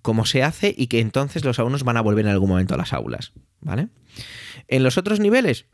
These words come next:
pues ya veremos, ya veremos. Imaginaros ahora solo uno durante unos segundos, yo a nivel privado, esto cómo funciona. No quiero que, <laughs> no significa que, oh, pobre, el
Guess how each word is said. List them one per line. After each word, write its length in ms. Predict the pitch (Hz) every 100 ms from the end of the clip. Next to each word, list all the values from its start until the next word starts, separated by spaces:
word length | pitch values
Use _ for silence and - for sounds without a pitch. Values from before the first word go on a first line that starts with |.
| -
pues 180 | 98
ya 100 | 95
veremos, 540 | 90 87 110 160 127 -
ya 180 | - 98
veremos. 420 | 92 101 139 - _ -
Imaginaros 640 | 101 - 139 170 190 185 -
ahora 200 | 156 156
solo 200 | 160 151
uno 140 | 143
durante 280 | 135 135 139
unos 140 | 139
segundos, 340 | 127 127 131 117
yo 100 | 123
a 80 |
nivel 220 | 120 113 117
privado, 400 | 110 110 127 - - _
esto 280 | - - 123
cómo 180 | 113 98
funciona. 540 | - 85 - 71 80 - _ - - -
No 260 | 110 117
quiero 440 | - 98 113 95 -
que, 520 | 90 90 87 87 87 - -
<laughs> 240 | - - -
no 120 | 107
significa 440 | 123 104 117 107
que, 120 | 98 92
oh, 260 | 139 131
pobre, 520 | - 110 95 92 92 - -
el 400 | - 90 92 90